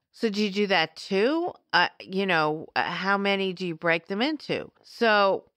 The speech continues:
this has been an ongoing debate in the, in the clinical community, in the research community, in the D S M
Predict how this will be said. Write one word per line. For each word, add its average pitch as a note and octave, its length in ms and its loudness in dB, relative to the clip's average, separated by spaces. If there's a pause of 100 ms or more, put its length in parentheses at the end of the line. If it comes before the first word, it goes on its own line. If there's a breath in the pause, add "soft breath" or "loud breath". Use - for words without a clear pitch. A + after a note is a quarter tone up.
this B3+ 440 0
has G#3+ 300 0
been F3+ 380 2
an E3 200 -2
ongoing E3 680 2
debate D3+ 760 0
in E3 280 2
the, D3 360 0 (220)
in F3+ 140 0
the F3 80 2
clinical A3+ 520 0
community, G#3 680 0
in C#3 100 0
the D3+ 80 -2
research G#3 500 -2 (100)
community, G3 680 0
in D#3 180 -2
the D#3+ 140 -2
D G3 240 0
S G3 240 0
M F3 480 2